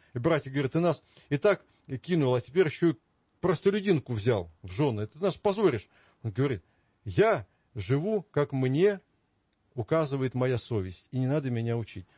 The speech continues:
Вот таким был человеком Варфоломей Львович Рабинник и Евдокия Михайловна, его супруга, э, в девичестве Окунева. Их не просто склеп я нашел,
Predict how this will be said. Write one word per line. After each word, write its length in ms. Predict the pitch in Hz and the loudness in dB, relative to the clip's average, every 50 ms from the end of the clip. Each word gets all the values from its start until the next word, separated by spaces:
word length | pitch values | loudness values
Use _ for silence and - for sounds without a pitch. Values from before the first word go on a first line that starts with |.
| _ | _
Вот 120 | - 117 - | -8 -6 -6
таким 260 | 123 117 - 160 151 | -6 -6 -6 -6 -4
был 120 | 120 113 | -4 -4
человеком 340 | 104 - 147 147 - 113 98 | -4 -4 -4 -6 -4 -6 -6
Варфоломей 720 | 98 123 123 113 - - 131 131 135 143 135 131 123 - _ _ _ _ | -6 -6 -6 -4 -4 -2 -2 -2 0 0 -2 -2 -4 -6 _ _ _ _
Львович 580 | - 104 101 107 110 143 143 127 113 95 - - _ _ _ _ - | -6 -4 -2 -2 0 0 0 0 -2 -4 -6 -10 _ _ _ _ -4
Рабинник 560 | 127 139 170 190 175 175 180 180 175 165 - _ _ _ _ _ | -2 0 0 0 0 -2 -2 -2 -4 -4 -6 _ _ _ _ _
и 80 | 120 120 | -6 -6
Евдокия 380 | 120 110 127 117 - 160 156 | -4 -2 -4 -4 -4 -4 -2
Михайловна, 400 | 147 131 - - 135 127 120 113 | -2 -2 -2 -2 -2 -2 -2 -4
его 160 | 110 107 113 | -6 -6 -6
супруга, 540 | 110 - 127 113 - 160 180 160 135 113 - _ _ _ _ | -6 -8 -10 -6 -2 0 0 0 0 -2 -2 _ _ _ _
э, 160 | - 104 110 | -6 -4 -4
в 120 | 107 107 107 | -4 -4 -6
девичестве 520 | 113 127 127 117 - - - - 120 120 | -6 -6 -6 -6 -8 -12 -8 -4 -2 0
Окунева. 580 | 117 113 - 131 131 143 170 185 165 139 110 - _ - 101 - - | 0 0 -2 -2 -2 0 0 0 0 0 -2 -4 _ -18 -20 -16 -8
Их 340 | 170 180 190 156 - - - _ _ _ | -2 -2 -2 -2 -2 -6 -20 _ _ _
не 160 | - 127 135 135 | -8 -6 -4 -4
просто 520 | - 170 190 165 - - 139 127 - - _ _ _ | -2 -2 -2 -2 0 0 -2 -2 -2 -4 _ _ _
склеп 320 | - 147 139 139 127 - 123 | -8 -4 -2 -2 -2 0 -2
я 80 | 113 | -4
нашел, 400 | 110 113 110 - - 110 90 - | -4 -4 -6 -4 -4 -4 -4 -6